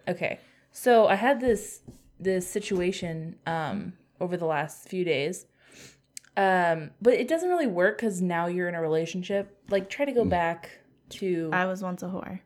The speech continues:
Speaker 1: Okay, good, <laughs> good, good.
Speaker 3: <laughs> A long, long time ago.
Speaker 2: In
Speaker 1: That's
Speaker 2: my,
Speaker 1: good.
Speaker 2: in my past life.
Speaker 1: So,
Speaker 3: <laughs>
Speaker 1: so
Speaker 3: Sorry.
Speaker 1: there's this, um, this friend that, um, is a sexual partner.
Speaker 3: Mm-hmm.
Speaker 1: Um,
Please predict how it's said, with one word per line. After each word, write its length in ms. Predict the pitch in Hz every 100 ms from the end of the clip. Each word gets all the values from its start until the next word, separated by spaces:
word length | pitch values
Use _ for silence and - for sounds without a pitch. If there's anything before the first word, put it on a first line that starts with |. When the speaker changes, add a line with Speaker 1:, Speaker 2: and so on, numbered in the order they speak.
| -
Speaker 1:
Okay, 340 | 190 185 - -
good, 160 | 208 - -
<laughs> 140 | -
good, 280 | 247 285 208 - - -
good. 920 | 254 - 262 233 320 226 233 - - 214
Speaker 3:
<laughs> 0 |
A 140 | 220
long, 240 | 202 202 214
long 300 | 220 220 226
time 240 | 233 214 196
ago. 260 | 175 165 165
Speaker 2:
In 60 |
Speaker 1:
That's 100 | 320 -
Speaker 2:
my, 120 | 107
Speaker 1:
good. 380 | 330 247 175 127
Speaker 2:
in 140 | 120
my 200 | 104 101
past 460 | - 131 110 - -
life. 420 | - 95 - - - - 605
Speaker 1:
So, 420 | 622 302 285 -
Speaker 3:
<laughs> 0 |
Speaker 1:
so 420 | 208 277 254 240
Speaker 3:
Sorry. 140 | 196 170 -
Speaker 1:
there's 280 | 185 226 226
this, 300 | 240 226 - -
um, 480 | 202 185 170 160 - _ _ _ _ -
this 240 | 190 196
friend 580 | - 208 190 175 170 - -
that, 760 | 185 180 170 165 - - - - _ -
um, 500 | 180 165 98 - - -
is 160 | 202 214
a 60 | 269
sexual 580 | 247 233 254 240 233
partner. 640 | 233 - 202 175 175 202 226
Speaker 3:
Mm-hmm. 720 | 226 214 220 - _ _ -
Speaker 1:
Um, 640 | 190 190 175 170 165 175